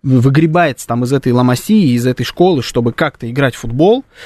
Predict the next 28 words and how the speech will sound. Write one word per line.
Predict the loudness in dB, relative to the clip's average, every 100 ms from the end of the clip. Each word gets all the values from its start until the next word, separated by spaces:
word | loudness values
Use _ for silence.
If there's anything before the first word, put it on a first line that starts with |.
| -8
И | -4
понятно, | -2 -2 -4 -4
что, | -8 -4
ну, | 0 2
наверное, | 2 2 -2 -4
Флик, | -6 -4 -4 -2 0
ну, | 0 -2
к | -6
Флику | -2 0 2
ноль | 2 0
вопросов. | -4 -8 -10 -10 -10
Такой | -6 -2 0
старт | 0 0 0 -2 -4
бешеный. | 0 0 -2 -12 -12 -14 -18 -4
Это | -2 0
моё | 0 0
почтение. | -2 -4 -4 -4 -4
У | -6
тебя | -4
заиграл | 0 0 2 0 0
Роберт | 0 -2 -2
Левандовский, | 0 0 -2 -8 -12
наконец-то. | -14 -12 -12 -12 -12 -12
У | -10
тебя | -4 -2 -2 -6 -16 -4
играет | 0 2 2 0 -4
вдохновенно | -8 -4 -4 -2 0 0 0 0
Рафинья. | -2 0 2 2 -2 -6